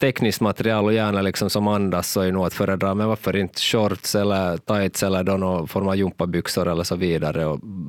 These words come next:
bra inneskor. Gärna, är du på gymmet så, det tror vi nämnde det också se-, senaste poddavsnitt, att gärna inte, om, som du ska lyfta till exempel med fria vikter, så gärna inte löpskor som är liksom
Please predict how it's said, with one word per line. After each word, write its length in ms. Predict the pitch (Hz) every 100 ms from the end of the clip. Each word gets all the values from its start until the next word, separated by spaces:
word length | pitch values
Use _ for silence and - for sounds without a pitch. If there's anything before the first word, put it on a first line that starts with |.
| 101
bra 340 | 101 104 90 104
inneskor. 800 | 101 95 - - 92 90 104 - - - - - - - -
Gärna, 600 | 117 107 98 101 95 98
är 120 | 101 101
du 80 |
på 120 | - 107
gymmet 320 | 107 98 92
så, 160 | 98
det 160 | 82 87
tror 180 | - 101
vi 100 | 95
nämnde 280 | 101 95 92
det 120 | 95
också 360 | 90 - 92 -
se-, 280 | - 104 -
senaste 680 | - 101 98 90 - 95 87
poddavsnitt, 640 | - 98 92 87 95 85
att 140 | 90 -
gärna 440 | 95 92 92 87 _ -
inte, 460 | 104 101 - - 90
om, 180 | 85
som 140 | 80 95
du 60 |
ska 160 | 85 95
lyfta 460 | 90 87 - 90 80
till 180 | 87
exempel 380 | 82 - 82 87
med 140 | 85 82
fria 280 | 95 87
vikter, 420 | 85 90 - 85 76
så 160 | 90
gärna 320 | 90 87 85
inte 380 | - 98 87 -
löpskor 500 | 92 87 - - 87
som 240 | 80 85 85
är 100 | 76
liksom 380 | 82 - 80